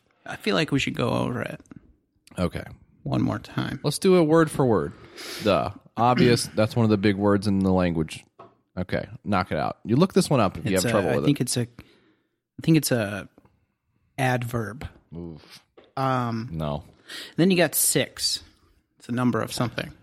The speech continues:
Speaker 1: right?
Speaker 2: Uh, from the Latin sex, meaning one more than five.
Speaker 1: Yeah.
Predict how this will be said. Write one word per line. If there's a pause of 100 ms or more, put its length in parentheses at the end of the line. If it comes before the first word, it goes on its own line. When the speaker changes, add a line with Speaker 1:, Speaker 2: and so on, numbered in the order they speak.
(140)
Speaker 1:
right? (300)
Speaker 2:
Uh,
from
the
Latin
sex, (100)
meaning
one
more
than
five.
Speaker 1:
Yeah.